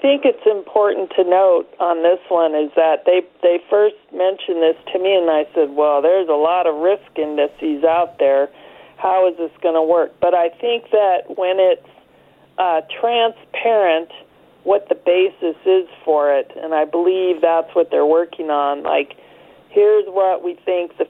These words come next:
fuel loading is, here's what it looks like: uh, zero to five feet, five to thirty, and thirty to a hundred, that coincides with the defensible space requirements of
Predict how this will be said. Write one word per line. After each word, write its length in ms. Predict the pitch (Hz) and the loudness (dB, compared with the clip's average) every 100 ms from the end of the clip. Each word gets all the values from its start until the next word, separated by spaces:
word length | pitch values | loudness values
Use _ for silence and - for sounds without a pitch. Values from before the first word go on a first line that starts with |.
| _ | _
fuel 240 | 196 196 | 0 2
loading 420 | 185 180 175 165 | 2 2 -2 -4
is, 200 | 170 165 165 | -2 -2 -2
here's 320 | - 220 214 | 0 0 0
what 240 | 202 196 185 | 0 0 0
it 140 | - | -2
looks 280 | 185 190 - | -2 -4 -6
like: 480 | 190 175 170 165 - _ _ _ _ _ - | -2 0 0 -2 -8 _ _ _ _ _ -6
uh, 240 | 170 160 156 | -4 -4 0
zero 260 | 220 233 | 0 0
to 20 | 208 | -2
five 300 | - 196 196 196 | -4 -2 -2 -6
feet, 360 | - 190 185 185 - | -10 -10 -8 -10 -4
five 260 | 180 185 185 | 0 0 -2
to 80 | |
thirty, 580 | 170 190 190 180 175 170 | -4 0 0 0 -2 -2
and 140 | 156 156 | -2 0
thirty 300 | 190 180 165 | 0 0 0
to 140 | 160 | 2
a 80 | 160 | 0
hundred, 520 | - 190 180 165 151 | 0 -4 0 0 0
that 280 | 156 151 139 - _ - | 0 0 -2 -8 _ -18
coincides 1000 | - 226 220 214 185 - 175 185 180 165 160 | -6 -2 0 -2 -4 -4 -2 0 0 -2 -6
with 180 | 165 | -10
the 80 | - | -6
defensible 680 | 147 160 170 180 175 165 160 - | -6 -6 -4 -4 -4 -2 -2 -4
space 360 | - 170 165 165 | 0 0 0 -6
requirements 840 | 170 156 160 185 196 180 147 147 - | -10 -8 -4 0 0 0 -2 -6 -4
of 100 | 151 | -4